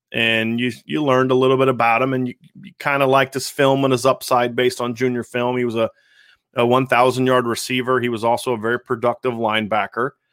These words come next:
A-, and then you look at the next part of it and you say, "Okay, well, how's he gonna develop?" And, you know, Clark Lea obviously saw something in him that Notre Dame really liked. They got a commitment from him. He was a three-star recruit.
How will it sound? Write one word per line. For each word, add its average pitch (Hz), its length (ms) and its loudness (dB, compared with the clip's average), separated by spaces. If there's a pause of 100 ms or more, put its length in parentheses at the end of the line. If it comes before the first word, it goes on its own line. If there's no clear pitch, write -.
(920)
A-, 165 280 2
and 170 100 2
then 180 160 4
you 170 80 4
look 165 220 2
at 170 100 -6
the 143 60 0
next 143 300 0
part 135 260 4
of 120 180 4
it 123 60 4
and 123 100 -6
you 123 60 -2
say, 123 420 0 (600)
"Okay, 151 340 0
well, 156 320 -4
how's 151 240 0
he 175 60 -2
gonna 170 160 -2
develop?" 147 480 0 (200)
And, 120 280 -4
you 131 80 -6
know, 120 100 -4
Clark 131 340 -2
Lea 139 160 0
obviously 131 300 0
saw 131 260 0
something 135 340 -2
in 127 60 2
him 170 280 0
that 120 160 -2
Notre 127 240 0
Dame 127 260 -2
really 123 300 2
liked. 120 580 -2
They 120 160 0
got 127 200 2
a 123 40 0
commitment 127 500 -4
from 120 240 0
him. 139 200 -2
He 127 100 -2
was 127 140 -4
a 123 60 -8
three-star 131 560 -2
recruit. 127 480 2